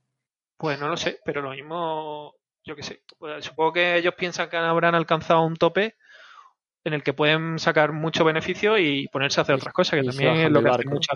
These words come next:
Speaker 1: gente, claro.
Speaker 2: No, hombre, el que, a ver, el que dirige empresas es a lo que se dedica.
Speaker 1: Claro, y ahora
Speaker 2: Vale.
Speaker 1: lo mismo ya está cansado de Discord y se quiere meter en algo nuevo. Y con todo el dinero que va a pagar Microsoft va a te-, va a poder hacer lo que quiera, desde luego.
Speaker 2: Básicamente. Muy bien.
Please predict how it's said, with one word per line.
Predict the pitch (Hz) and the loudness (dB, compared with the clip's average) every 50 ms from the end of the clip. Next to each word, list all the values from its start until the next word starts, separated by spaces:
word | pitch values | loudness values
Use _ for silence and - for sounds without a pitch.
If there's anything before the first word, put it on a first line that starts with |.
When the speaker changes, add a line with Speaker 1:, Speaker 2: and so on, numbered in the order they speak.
| - - | -4 -4
Speaker 1:
gente, | 170 175 151 131 131 - | -4 -4 -4 -4 -4 -2
claro. | - 156 151 147 143 _ _ _ _ _ _ _ _ _ _ _ _ _ _ _ - | 0 2 2 2 0 _ _ _ _ _ _ _ _ _ _ _ _ _ _ _ -6
Speaker 2:
No, | 151 147 | -2 0
hombre, | 143 135 123 110 107 110 | 2 4 4 4 4 2
el | 107 - | 0 -2
que, | - 113 - - | -4 -4 -4 -2
a | 131 123 | 0 2
ver, | 123 123 | 2 2
el | 117 | 2
que | 123 113 | 2 2
dirige | 117 123 123 - 135 | 2 2 2 2 2
empresas | 120 123 127 - - 135 | 2 0 0 0 2 2
es | 131 127 | 2 2
a | |
lo | 120 117 110 | 2 0 0
que | 113 | -2
se | 104 - 98 | -4 -6 -6
dedica. | 104 107 117 127 120 - - _ _ _ _ _ _ _ _ _ _ _ _ _ _ _ _ | -6 -4 -4 -4 -6 -8 -12 _ _ _ _ _ _ _ _ _ _ _ _ _ _ _ _
Speaker 1:
Claro, | - 160 147 151 156 | -2 -2 0 0 0
y | 147 135 135 | -2 -2 -2
ahora | 139 139 113 | -2 -2 -2
Speaker 2:
Vale. | - | -2
Speaker 1:
lo | 143 | -4
mismo | 139 143 147 147 147 147 | -6 -6 -6 -4 -4 -2
ya | 147 151 147 | -2 -2 0
está | - - - | 0 0 2
cansado | 151 151 147 - 160 156 156 | 2 2 2 2 2 4 4
de | 151 | 4
Discord | 151 156 - - 160 170 175 | 2 2 2 2 4 4 4
y | 170 160 151 147 143 139 | 2 2 0 0 -2 -4
se | - - 135 | -6 -4 -2
quiere | 147 156 147 | -2 -2 -2
meter | 139 135 143 139 | -2 -4 -4 -4
en | 135 139 | -4 -4
algo | 139 139 135 151 | -4 -4 -4 -4
nuevo. | 147 170 180 151 139 - _ _ _ _ _ _ _ _ - | -2 -2 -2 -2 -4 -6 _ _ _ _ _ _ _ _ -6
Y | 156 147 | -6 -2
con | - 151 147 147 143 147 147 139 - | 0 0 0 0 0 0 0 0 0
todo | - 180 | 0 0
el | 165 160 | 2 2
dinero | 175 165 170 165 165 | 2 2 4 4 4
que | 165 165 | 4 4
va | 160 160 | 4 4
a | 151 | 4
pagar | 156 156 160 160 156 | 4 4 4 4 2
Microsoft | 160 156 156 156 139 - 170 170 170 180 | 0 0 0 0 2 4 2 2 4 4
va | 170 | 2
a | |
te-, | 160 165 160 151 | 2 2 0 0
va | 151 151 151 | 2 0 0
a | 147 | 0
poder | 151 151 151 151 156 151 | 0 -2 -4 -4 -4 -6
hacer | 147 - 156 156 | -10 -10 -12 -12
lo | 151 151 | -12 -12
que | 143 139 | -12 -12
quiera, | 170 165 147 139 | -12 -12 -12 -12
desde | 139 143 | -14 -14
luego. | 160 170 160 _ _ _ _ _ _ _ _ _ _ _ _ _ _ - | -16 -18 -18 _ _ _ _ _ _ _ _ _ _ _ _ _ _ -6
Speaker 2:
Básicamente. | 127 123 113 113 107 117 117 123 123 123 - - _ - - - _ _ _ - - - - - _ _ - 143 - - - | -2 -2 -2 0 0 0 0 0 0 -4 -8 -18 _ -20 -20 -20 _ _ _ -4 -4 -4 -6 -10 _ _ -12 -12 -12 -12 -8
Muy | 151 127 131 131 135 | -2 0 2 2 0
bien. | 156 | -2